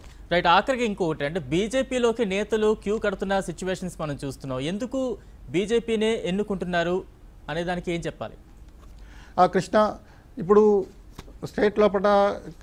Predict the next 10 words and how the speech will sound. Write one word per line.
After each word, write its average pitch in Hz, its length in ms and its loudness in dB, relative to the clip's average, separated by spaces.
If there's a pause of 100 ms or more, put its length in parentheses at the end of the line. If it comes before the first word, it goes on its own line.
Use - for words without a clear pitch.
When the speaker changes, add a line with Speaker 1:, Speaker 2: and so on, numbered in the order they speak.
(420)
Speaker 2:
అధికార 208 340 2
పార్టీ 190 340 0
కే-, 185 380 2
టీఆర్ఎస్ 190 460 2
ఏదైతే 175 240 0
ఉందో 165 400 2 (240)
అది 160 200 2
అత్యంత 180 380 0
శక్తివంతమైనటువంటి 170 920 -2
పార్టీ, 147 440 -2